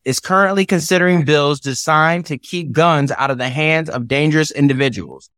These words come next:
Records provided to the American Independent Foundation show that one of the leading opponents of gun safety legislation in the Michigan House has a history of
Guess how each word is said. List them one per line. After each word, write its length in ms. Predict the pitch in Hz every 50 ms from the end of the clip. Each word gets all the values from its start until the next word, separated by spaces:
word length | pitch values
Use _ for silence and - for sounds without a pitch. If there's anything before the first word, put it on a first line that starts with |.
| _ _ _ _
Records 460 | - 127 170 196 202 - 214 214 208 -
provided 500 | - 190 156 151 165 165 170 175 175 -
to 120 | - 180
the 140 | 151 151 139
American 580 | 139 131 135 147 160 170 185 190 - 196 185 143
Independent 680 | 139 180 180 175 180 - - - 190 185 180 170 165
Foundation 840 | - 180 170 170 175 170 165 147 123 123 - - 101 104 98 104 - _ _ _ _ _ _ _ -
show 160 | - 170 170
that 200 | 151 160 139 135
one 160 | 147 170 190
of 80 | 185 170
the 80 | 156
leading 400 | 139 131 143 170 196 202 220 214
opponents 680 | 208 196 - - 190 202 196 175 147 123 117 - - - _ -
of 160 | 139 127 123
gun 260 | 135 156 170 180 190
safety 440 | - - - 185 180 180 180 185 175
legislation 800 | 165 165 160 156 160 151 - 160 156 160 151 156 156 147 143 139
in 160 | - 151 143
the 60 | 139
Michigan 440 | 143 151 165 156 - - 165 165 160
House 460 | 151 151 143 117 104 104 113 - - _ _ _ _ _ _ _
has 140 | - 151 147
a 80 | 147 135
history 500 | 123 151 180 190 190 - - 202 202 185
of 140 | 156 131